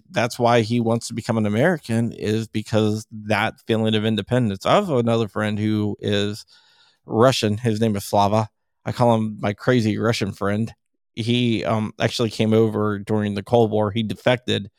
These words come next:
to the United States, and he has that, like, that strong feeling of independence. And that's one of the things that he likes about this country, is the self-determination and the self-reliance that, um,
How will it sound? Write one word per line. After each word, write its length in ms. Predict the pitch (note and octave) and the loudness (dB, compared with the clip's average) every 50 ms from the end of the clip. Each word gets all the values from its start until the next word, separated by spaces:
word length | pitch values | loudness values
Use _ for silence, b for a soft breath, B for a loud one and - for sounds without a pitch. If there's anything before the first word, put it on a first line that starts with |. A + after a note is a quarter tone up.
| _ _ _ _ _ - | _ _ _ _ _ -10
to 60 | - | -6
the 100 | A2+ A2 | -4 -4
United 460 | G#2+ G#2 G#2 G#2 G#2 G#2 G2+ G2+ G2 | -2 -2 -2 -2 -2 -4 -4 -6 -8
States, 600 | - - - G2 F#2+ G2+ G2+ - - - - - _ _ _ _ _ _ _ _ b b b b _ | -10 -10 -8 -6 -6 -6 -8 -10 -12 -14 -14 -16 _ _ _ _ _ _ _ _ b b b b _
and 600 | - G#2+ A2+ A2 A2 A2 G#2+ G#2 G2+ G#2 G#2 - _ _ _ - | -2 0 2 2 2 0 0 0 -2 -4 -6 -8 _ _ _ -4
he 360 | B2+ B2 C3 C3+ B2+ A#2+ A#2+ | 0 2 2 2 2 0 0
has 280 | A#2 A2 B2 A2+ G#2+ | 2 2 2 2 4
that, 200 | G2+ A2 G#2 F#2 - _ | 2 2 0 0 -4 _
like, 260 | - A2 A2 F#2+ - _ | -2 0 0 -2 0 _
that 160 | A#2 G#2 F#2 F#2 _ _ _ | 0 0 0 -2 _ _ _
strong 680 | - - - - B2 A2 G#2+ A2+ A2+ A2+ A2+ A2 G#2 - _ _ _ _ _ | -10 -10 -4 2 4 6 6 6 6 4 2 0 -4 -8 _ _ _ _ _
feeling 360 | _ - A#2 A2+ A2+ A2+ A2+ G#2+ | _ 2 2 4 4 2 2 2
of 100 | G#2 F2+ | 0 0
independence. 840 | F2+ A2 A2 G#2+ - - - A#2+ A#2+ A#2 A2 G#2 G#2+ A2 G#2+ - - | 0 0 0 0 -2 0 2 2 2 4 2 2 0 -2 -4 -6 -10
And 220 | - - A2+ A2 G#2 | -6 -4 -2 0 0
that's 220 | A2 G#2 - - | -2 -2 -4 -4
one 160 | - A2+ A2 | -2 0 2
of 140 | A2 A2 G#2 | 2 2 2
the 100 | G#2+ G#2+ | 0 -2
things 580 | G2 - G#2+ G#2 G#2 G#2+ G#2+ G#2+ G#2 G2 - b b b b b b | -2 0 0 0 0 0 0 -2 -4 -6 -10 b b b b b b
that 140 | - G2+ G2 | -2 -2 -2
he 140 | F#2+ G#2+ G#2+ | 0 -2 0
likes 300 | F#2 G#2+ A2+ A2 - - | 0 0 -2 -2 -4 -8
about 280 | - - G2+ G2+ - | -2 -2 -2 -2 -2
this 120 | - G2+ - | -6 -6 -4
country, 400 | - A2+ G#2 G2 - A2 F#2 E2+ | -2 -2 -2 -2 -2 -4 -2 -2
is 140 | G#2+ F#2+ - | -4 -6 -6
the 120 | - G2+ | -8 -8
self-determination 1160 | - - A#2 G#2+ - - G2 F#2+ - - G#2 G2+ G2 F#2+ G2 G#2 G#2 G#2+ - - G2+ G2 F#2 B B B B B | -2 0 0 0 2 0 -4 -4 0 0 0 0 2 0 0 0 -2 -2 -2 -2 -2 -2 -2 B B B B B
and 120 | - A2+ G#2+ | -2 0 2
the 60 | G#2 | 2
self-reliance 1120 | - - C3+ A#2+ A2 - - G#2+ G#2+ G#2 G#2 A2 A2+ G#2+ G2 G2 G2 - - - - - b b b b b b b b b _ | 2 4 4 4 4 2 0 0 2 2 2 2 0 0 -2 -4 -6 -10 -12 -12 -14 -14 b b b b b b b b b _
that, 320 | - A#2 A2 A2 A2 - - _ - _ _ | 2 2 4 4 2 0 -6 _ -20 _ _
um, 380 | G#2+ A2 G#2+ G#2 G#2 G2+ - | 0 2 2 2 -2 -4 -8